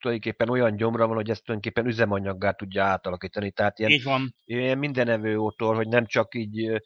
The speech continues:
Speaker 1: azt mondom, hogy akkumulátort tud nassolni, de meg tud enni bármit, akár egy pizzát, vagy bármit, abból is tud energiát nyerni.
Speaker 2: Így van, hát imitálja az étkezést, de hozzájuthat tápanyagokhoz, tehát például ilyen szerves kenőanyagokként <laughs> hasznosítja őket. Meg amúgy ugye emberként, ö,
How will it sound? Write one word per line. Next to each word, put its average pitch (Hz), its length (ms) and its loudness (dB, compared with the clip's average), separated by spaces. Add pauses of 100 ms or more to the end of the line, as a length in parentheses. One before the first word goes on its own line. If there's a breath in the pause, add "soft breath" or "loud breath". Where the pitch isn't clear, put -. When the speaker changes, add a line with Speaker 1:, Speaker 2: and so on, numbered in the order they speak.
(120)
Speaker 1:
azt 117 220 0
mondom, 113 260 0
hogy 110 140 0
akkumulátort 120 800 4
tud 123 160 -6
nassolni, 123 560 0
de 117 140 4
meg 113 200 0
tud 104 180 -4
enni 104 440 0 (140)
bármit, 92 540 2
akár 95 260 -2
egy 92 140 -4
pizzát, 95 500 -2
vagy 90 160 -8
bármit, 85 460 -4
abból 90 240 -4
is 87 120 -6
tud 95 140 -12
energiát 85 540 -6 (140)
nyerni. - 260 -18
Speaker 2:
Így 147 180 0
van, 139 120 0
hát 151 140 0
imitálja 175 600 8
az 156 120 4
étkezést, 180 500 2
de 170 60 0
hozzájuthat 143 720 2
tápanyagokhoz, 135 720 2
tehát - 180 0
például 139 240 2
ilyen 135 300 2
szerves 131 540 2
kenőanyagokként 127 880 -2
<laughs> - 0 -
hasznosítja 143 640 0
őket. 139 500 2
Meg 151 160 -2
amúgy 156 240 4
ugye 160 200 8
emberként, 160 600 6
ö, 170 200 4